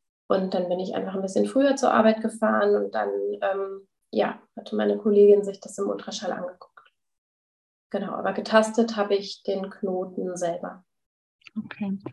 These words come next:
Speaker 2: Und sie hat dann sofort, also sie konnte sofort dann was erkennen auch und sie konnte sofort sagen, „Okay, ähm, es sieht so aus wie ein Knoten“, oder musstest du dann direkt noch zur Mammographie?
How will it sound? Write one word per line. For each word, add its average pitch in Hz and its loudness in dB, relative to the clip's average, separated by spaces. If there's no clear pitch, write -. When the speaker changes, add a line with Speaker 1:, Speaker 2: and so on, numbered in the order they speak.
Speaker 2:
Und 196 4
sie 202 8
hat 202 8
dann 202 6
sofort, 202 6
also 190 6
sie 190 4
konnte 202 2
sofort 196 2
dann 190 2
was 190 0
erkennen 196 2
auch 226 8
und 196 4
sie 190 2
konnte 190 0
sofort 185 0
sagen, 185 4
„Okay, 190 2
ähm, 175 2
es 185 -2
sieht 185 4
so 190 2
aus 185 4
wie 190 8
ein 180 4
Knoten“, 220 0
oder 196 2
musstest 185 -2
du 185 2
dann 175 4
direkt 175 0
noch 165 -2
zur 180 -2
Mammographie? 190 -2